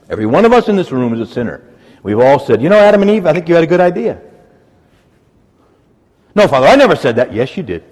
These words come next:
<laughs> Every time we sin, in effect, we're sort of ratifying it. We're saying, "Well, count me in. I'll take a little bit of the, uh, the profits from that approach."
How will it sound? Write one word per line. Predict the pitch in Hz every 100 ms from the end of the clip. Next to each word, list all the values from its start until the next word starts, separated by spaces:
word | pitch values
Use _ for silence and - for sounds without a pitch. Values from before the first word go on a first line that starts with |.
| _ -
<laughs> | 147 _ -
Every | - 180
time | 190 151
we | 135
sin, | 120 180 143
in | 110
effect, | 90 92 -
we're | 104
sort | - 110
of | 95 92
ratifying | 104 95 85 87 78
it. | 78
We're | 90
saying, | 87 113 107
"Well, | 220 240 - - - -
count | 160 107
me | 104
in. | 101 123 - _ _ _ _ _ -
I'll | -
take | 185 131
a |
little | 127 135
bit | 113
of | 107
the, | 98 98
uh, | 95 87 - - -
the |
profits | 101 160 120 110 98
from | - 95
that | 92 82
approach." | 92 - 92 143 -